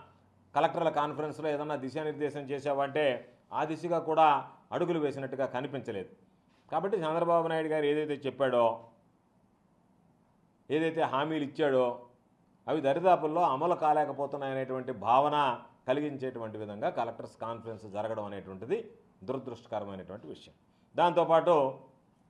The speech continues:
కలెక్టర్లందరికీ విజన్ డాక్యుమెంట్లు తయారు చేయండి అని చెప్పి చెప్పాడు. సంపద మీద దృష్టి పెట్టండి అని చెప్పి చెప్పాడు. జిల్లా కలెక్టర్ స్థాయిలో జిల్లా కలెక్టర్ ఏమి సంపదన మీద దృష్టి పెడతాడు, ఏమి విజన్ డాక్యుమెంట్ తయారు చేస్తాడు?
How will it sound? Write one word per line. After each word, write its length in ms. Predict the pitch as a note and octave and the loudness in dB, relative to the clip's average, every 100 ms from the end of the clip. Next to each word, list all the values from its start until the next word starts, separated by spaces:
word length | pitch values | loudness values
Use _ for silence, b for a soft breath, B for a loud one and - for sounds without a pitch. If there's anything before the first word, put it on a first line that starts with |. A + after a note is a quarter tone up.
| - | -2
కలెక్టర్లందరికీ 600 | D3+ D#3+ D#3 D3+ E3 D#3+ | -2 0 -4 -2 -2 -2
విజన్ 400 | C3+ C#3+ F#3 F#3+ | -4 -2 -2 2
డాక్యుమెంట్లు 460 | E3 C#3+ D3+ C#3+ C#3+ | 2 0 -4 -10 -4
తయారు 380 | C#3 C3+ A2+ | 2 2 0
చేయండి 240 | B2 A2+ G#2 | -8 -6 -10
అని 120 | C3 | -10
చెప్పి 200 | F#2 G2 | -12 -16
చెప్పాడు. 200 | - D#2+ _ _ _ _ _ _ _ | -18 -20 _ _ _ _ _ _ _
సంపద 340 | D3 D#3+ F#3+ F#3+ | -2 2 6 6
మీద 160 | F3 | 4
దృష్టి 380 | E3 C#3 C#3+ D3+ | 0 -2 -6 -6
పెట్టండి 360 | C#3+ C3 C3 B2 | -6 -4 -4 -6
అని 120 | C3 | -6
చెప్పి 160 | G2+ G2+ | -10 -14
చెప్పాడు. 240 | E2 E2 _ _ _ _ _ _ | -16 -20 _ _ _ _ _ _
జిల్లా 260 | C#3 F#3 G3 | -2 2 4
కలెక్టర్ 400 | F#3 F3+ F3+ D#3 | 2 0 -2 -4
స్థాయిలో 360 | E3 D#3 E3 | 0 2 2
జిల్లా 340 | F3 D3+ E3 F3 | 0 0 2 0
కలెక్టర్ 380 | E3+ D#3+ C#3+ D#3+ | 0 -2 -4 -8
ఏమి 420 | C#3+ C#3+ F3 F#3 | -6 -2 -2 -2
సంపదన 440 | D#3+ D#3+ E3 D#3+ | -4 -2 -4 -2
మీద 140 | D#3+ D3+ | -4 -6
దృష్టి 360 | C#3 C3 - | -6 -12 -6
పెడతాడు, 560 | C#3 C#3 A#2+ A#2 D#3+ - - _ _ _ _ _ _ _ | -4 -2 -2 0 -2 -4 -18 _ _ _ _ _ _ _
ఏమి 320 | C3 F#3 G3+ | 2 4 4
విజన్ 280 | F#3 E3+ F#3 | 2 0 2
డాక్యుమెంట్ 440 | D#3 D#3+ E3 D#3 D3+ | 4 2 0 -4 2
తయారు 240 | C#3+ C3+ | 2 2
చేస్తాడు? 680 | B2 B2 B2+ A#2 C#3 D#3+ | 0 -4 -2 0 0 -2